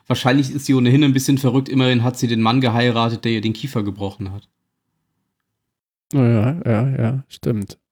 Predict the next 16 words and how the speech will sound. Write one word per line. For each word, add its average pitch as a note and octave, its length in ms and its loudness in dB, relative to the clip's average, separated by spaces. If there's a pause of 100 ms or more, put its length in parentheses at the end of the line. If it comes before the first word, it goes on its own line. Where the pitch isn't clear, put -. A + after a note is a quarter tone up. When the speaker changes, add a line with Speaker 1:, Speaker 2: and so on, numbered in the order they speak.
(260)
Speaker 1:
Das B2+ 180 -8
war B2+ 100 0
ja B2 120 -2
auch A#2+ 120 -8
eine B2 120 -2
interessante C3 500 -2
Szene A2+ 320 0
damals, G2+ 420 -4
als A2 160 -12
er A2 80 -6
plötzlich - 380 -6
auf - 100 2
sie - 180 2
<laughs> - 0 -
eingeschlagen D#3 800 0
hat. - 260 -8